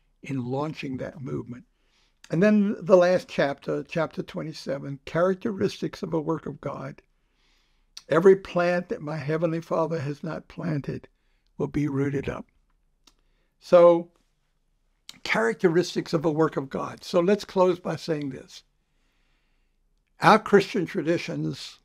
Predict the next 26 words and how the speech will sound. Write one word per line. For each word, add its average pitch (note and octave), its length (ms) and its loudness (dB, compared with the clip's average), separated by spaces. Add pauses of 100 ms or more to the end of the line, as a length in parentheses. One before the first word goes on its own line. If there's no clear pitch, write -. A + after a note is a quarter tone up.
(460)
are D3 160 2
different. C#3+ 500 -4 (1700)
You E3+ 120 0
know, D#3 280 -2
if C#3+ 200 -8
you F#3 80 0
think F3 280 -2
of C#3 140 2
the C3+ 100 -4
spectrum - 720 -2
of B2 160 -14
Christian - 400 -8
traditions, - 720 -12 (600)
Messianic C#3 760 0
Jew, A2 500 -6
Eastern C#3+ 400 -8
Orthodox, - 880 -10 (680)
Roman C#3 320 -2
Catholic, - 560 -2 (220)
Protestant, B2+ 640 0
all A2 180 -10
the C#3 100 -4
different C#3+ 360 -6
Protestants, - 680 -10
free C#3 320 -8
churches, - 540 -14